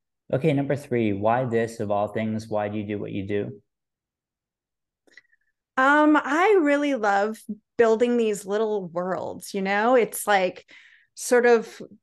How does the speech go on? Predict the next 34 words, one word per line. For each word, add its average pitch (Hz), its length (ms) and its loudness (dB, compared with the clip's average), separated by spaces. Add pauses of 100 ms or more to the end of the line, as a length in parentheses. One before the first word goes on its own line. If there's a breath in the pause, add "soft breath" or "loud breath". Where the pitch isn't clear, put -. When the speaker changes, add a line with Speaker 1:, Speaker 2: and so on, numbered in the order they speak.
Speaker 2:
making 233 720 2
dreams 202 540 -4
reality. 185 920 -6
<laughs> - 40 -12 (1000 loud breath)
It's, - 420 -2
uh, 190 460 2
you 247 120 0
know, 214 280 2
it, 202 140 -10 (960)
people 262 280 0
come 233 260 2
to, 220 340 4
come 226 220 0
to 220 120 0
me 214 460 -2 (100)
or, 196 380 -2
you 208 100 -4
know, 208 360 -4 (160)
come 214 220 -6
to 208 280 -2
us 190 240 -4
when 196 100 -6
I'm 196 100 -4
working 185 260 -6
in 190 80 -6
a 190 40 -4
collective 185 760 -2 (600 loud breath)
and 202 560 2 (200)
talk 220 340 -2
about 202 440 2
these 214 260 -8
things 220 460 0
that 208 200 -2
they're, 202 460 0